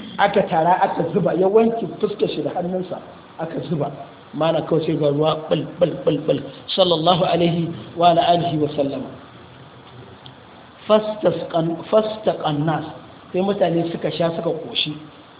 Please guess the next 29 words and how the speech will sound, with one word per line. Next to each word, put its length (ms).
Dabbobinsu 580
suka 180
sha. 200
ثم 180
قال 280
رسول 300
الله 340
صلى 160
الله 300
عليه 160
وسلم. 260
Sannan 320
sai 100
manzon 300
Allah, 240
tsira 240
da 160
amincin 240
Allah 180
su 80
tabbata 320
a 80
gare 220
shi, 160
ya 80
ce, 140
"Yushiku 800
ya 200
Mu'az, 340